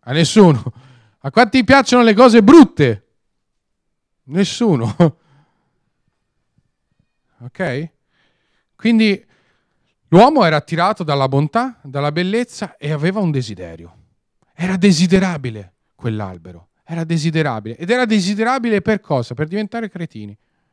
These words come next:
No. Non era desiderabile per quello. Era desiderabile per ottenere, cosa dice? Conoscenza. Il desiderio della conoscenza è dentro ognuno di noi.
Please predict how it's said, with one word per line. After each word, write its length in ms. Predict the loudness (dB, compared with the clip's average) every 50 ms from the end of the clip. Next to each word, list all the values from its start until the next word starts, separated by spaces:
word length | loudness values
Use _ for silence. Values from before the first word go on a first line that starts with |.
| _ _ _ _ _ _ -8
No. 260 | -6 -6 -6 -6 _ _ _ _ _ _ _ _ _ _ _ _ _ _ _ _ _ _ _ _ _
Non 120 | -8 -6 -4
era 160 | -4 -2 -4
desiderabile 500 | -4 -6 -8 -10 -12 -12 -10 -10 -10 -12
per 140 | -12 -14 -18
quello. 380 | -18 -16 -16 -16 -16 -18 -20 _ _ _ _ _ _
Era 200 | -8 -6 -6 -4
desiderabile 880 | -4 -4 -4 -4 -6 -4 -4 -2 -2 -2 -2 -4 -6 -8 -10 -12 -14 -18 _ _ _ _ _ _ _ -6
per 160 | -2 -2 -2
ottenere, 680 | -2 -2 -4 -6 -4 -4 -2 -2 -2 -4 -6 -6 -10 _ _ _ _ _ _ _ _ _ _ _ _ _ _
cosa 200 | _ -12 -10 -6
dice? 380 | -6 -6 -6 -6 -8 -12 -12 _ _ _ _ _ _ _ _ _ _ _ _ _ _ _
Conoscenza. 840 | -4 -4 -2 -2 -4 -6 -8 -10 -12 -14 -16 -18 -20 -20 -20 -20 _ _ _ _ _ _ _ _ _ _ _ _ _ _ _ _ _ _ _ _ _ _ _ _ _ _
Il 140 | -12 -4
desiderio 720 | 0 0 0 2 0 0 2 2 2 2 2 2 2 0 0
della 240 | 0 0 0 -2 0
conoscenza 960 | 0 2 4 4 4 2 0 0 0 0 -2 -4 -8 -10 -8 -6 -6 -6 -8 _ _ _ _ _ _ _ _ _ _ _ _
è 120 | -10 -6
dentro 360 | -2 -2 -2 -2 -2 -2 0
ognuno 300 | 2 4 6 6 8 6
di 120 | 6 4 0
noi. 340 | -4 -6 -10 -14 -16 -20